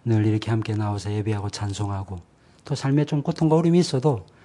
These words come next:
늘 성령 안에서 기뻐하고 즐거워하는 그런 우리 모두가 되기를 간절히 소원합니다. 기도하겠습니다.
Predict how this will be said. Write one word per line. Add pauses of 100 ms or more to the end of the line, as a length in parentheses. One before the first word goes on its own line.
(120)
늘
성령
안에서
기뻐하고
즐거워하는 (320)
그런
우리
모두가
되기를 (300)
간절히
소원합니다. (1040)
기도하겠습니다.